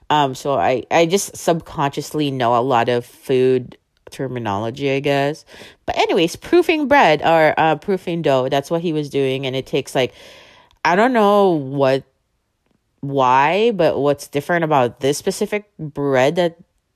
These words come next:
he learned how to make, uh, for the cafe, but it takes, like, four stages of,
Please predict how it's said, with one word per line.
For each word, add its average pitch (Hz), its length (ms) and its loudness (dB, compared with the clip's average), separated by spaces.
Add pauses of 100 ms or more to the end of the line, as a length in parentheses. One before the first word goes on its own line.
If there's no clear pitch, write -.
he 143 320 -8
learned 131 360 -6
how 143 180 -2
to 139 120 -2
make, 120 600 -8 (480)
uh, 147 160 0
for 151 140 -2
the 139 80 -6
cafe, 156 580 0
but 143 460 0
it 143 120 -6
takes, - 220 -8
like, 208 140 -2
four 151 320 -2
stages 143 800 -2
of, 123 140 0